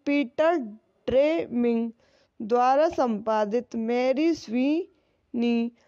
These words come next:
संगीत दिया, ए-, एजेलो बादल मेटी, उत्पादन कंपनियां लेस फिल्म्स,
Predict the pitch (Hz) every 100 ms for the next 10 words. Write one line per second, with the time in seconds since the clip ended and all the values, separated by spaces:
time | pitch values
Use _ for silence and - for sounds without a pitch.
0 | _ - 277 277 285 339 226 247 233 226
1 | 233 233 - 262 294 339 339 - _ _
2 | _ _ _ _ _ - 247 214 254 294
3 | 302 311 349 403 - _ - 220 233 247
4 | 254 294 302 262 214 202 226 220 220 _
5 | _ _ - 254 247 254 254 294 320 269
6 | 233 208 240 226 226 226 247 285 302 -
7 | 233 233 240 220